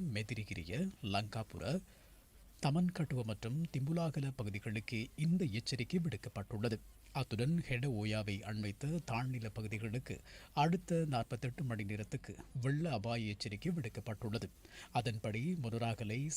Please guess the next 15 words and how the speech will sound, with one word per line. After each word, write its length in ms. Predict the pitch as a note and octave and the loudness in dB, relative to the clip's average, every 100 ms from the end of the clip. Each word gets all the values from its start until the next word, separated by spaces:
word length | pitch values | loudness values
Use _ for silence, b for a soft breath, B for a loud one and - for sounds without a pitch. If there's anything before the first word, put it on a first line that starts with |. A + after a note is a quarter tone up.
| - | 0
சீமலாண்டுவ 600 | A#2 A#2+ A#2 A2 G#2+ A2 | 0 0 0 0 -2 -2
மற்றும் 300 | A2+ - G2+ b b - | -2 -2 -6 b b 2
அம்பாறை, 560 | C3 D3 - D#3+ B2+ B2+ C3+ | 4 4 2 2 2 2 2
லாக்குலுகல 640 | G#2+ A2+ A#2 - C#3+ C#3+ C3 | 2 2 2 0 0 0 -2
பிரதேசங்களில் 680 | A2 G#2 - A#2 A2+ G2 - - - | -2 -2 -2 -2 -2 -4 -8 -20 -6
தாழ்நில 400 | - A2+ A2+ G#2+ | 2 2 2 -2
பகுதிகளுக்கு 840 | G#2 A2 A2 G#2+ G#2+ G#2+ - C3+ E3+ b - | -2 -2 -2 -2 -2 -4 -2 -2 -2 b -2
இந்த 260 | C#3 D#3+ | 2 4
எச்சரிக்கை 480 | A#2+ G#2+ B2+ G#2+ A2 F#2+ | 2 0 -2 0 -2 -2
விடுக்கப்பட்டுள்ளதாக 920 | G2+ - - A2 G2+ G#2 G#2+ G#2+ F#3+ D#3 G2 | -2 -2 -4 -2 0 4 4 4 2 2 2
நீர்ப்பாசன 600 | C#3 - D3 C3+ C3+ B2 | 0 0 0 0 0 -2
திணைக்களம் 560 | F#2+ G#2 - A2 A#2 B2 | -2 -4 0 0 0 0
தெரிவித்துள்ளது. 640 | C3+ F#2+ G2 - G#2+ A2 F#2+ - - b b b - | -2 -2 -4 -2 0 0 0 -6 -20 b b b -2
அத்துடன் 500 | A#2+ G#2 A#2 E3+ E3 | 0 0 2 0 0
கும்புக்கன் 420 | B2+ C3 - B2 | 0 0 -2 -2